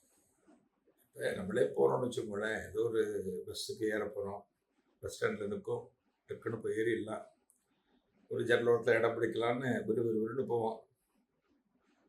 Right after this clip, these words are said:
போகும்போது ஆசையா இருக்கும், "ஒரு இடம் கிடைச்சிரும் ஜன்னல் ஓரத்துல" அப்படின்னு. But நீங்க போனீங்க அப்படின்னா, கடன்னு ஒரு பத்து பேர் ஏறுவான், எல்லாம் ஓரத்துல ஆக்குப்பை ஆகும். நிறைய இதெல்லாம் இருக்கு. நம்ம எதிர்பார்க்கறதெல்லாம்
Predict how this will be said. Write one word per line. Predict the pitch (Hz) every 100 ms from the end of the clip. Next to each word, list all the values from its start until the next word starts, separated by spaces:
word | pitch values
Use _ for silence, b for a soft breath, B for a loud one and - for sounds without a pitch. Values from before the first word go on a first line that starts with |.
| _ _ _ _ _ _ _ _ _ _
போகும்போது | 120 127 135 143 131
ஆசையா | 127 - 135
இருக்கும், | 117 - - - _ _ _
"ஒரு | 110
இடம் | 107 123
கிடைச்சிரும் | 120 117 117 101
ஜன்னல் | 98 110
ஓரத்துல" | 120 120 -
அப்படின்னு. | 98 95 - 95 - _ _ _ _ _ _ _ 151
But | 143
நீங்க | - 139 131
போனீங்க | - - 151 156 151
அப்படின்னா, | 131 127 135 165 117 101 - -
கடன்னு | 165 160 175 147
ஒரு | 131 127 -
பத்து | 127 107
பேர் | 127
ஏறுவான், | 131 123 113 117 117 - _ _
எல்லாம் | 117 120 131 120
ஓரத்துல | 117 120 -
ஆக்குப்பை | 104 104 - 107 98
ஆகும். | - - _ _ _ _ _ _ _ -
நிறைய | 202 226 - -
இதெல்லாம் | 113 113 110
இருக்கு. | 95 95
நம்ம | 117 113
எதிர்பார்க்கறதெல்லாம் | 127 131 151 151 147 156 143 143 151 160 127 120 120